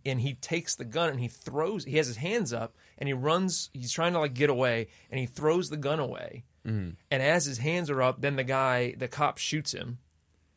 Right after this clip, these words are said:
Speaker 1: shoots him, like, three times, and then, uh, the other cops, they get triggered, like,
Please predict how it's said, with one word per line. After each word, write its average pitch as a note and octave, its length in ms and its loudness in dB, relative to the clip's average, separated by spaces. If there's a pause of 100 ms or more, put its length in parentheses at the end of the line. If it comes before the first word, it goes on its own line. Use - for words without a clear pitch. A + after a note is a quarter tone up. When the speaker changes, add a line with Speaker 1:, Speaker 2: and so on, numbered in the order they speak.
(300)
Speaker 1:
shoots - 280 0
him, C#3 80 0
like, A#2+ 140 -2
three C#3 220 0
times, A2+ 580 -2 (460)
and C3+ 200 4
then, B2 500 4 (100)
uh, A#2+ 460 6
the B2 220 2
other D3+ 260 8
cops, A#2 640 2 (520)
they C3+ 140 6
get C#3 160 6
triggered, C#3 320 2
like, A#2+ 180 2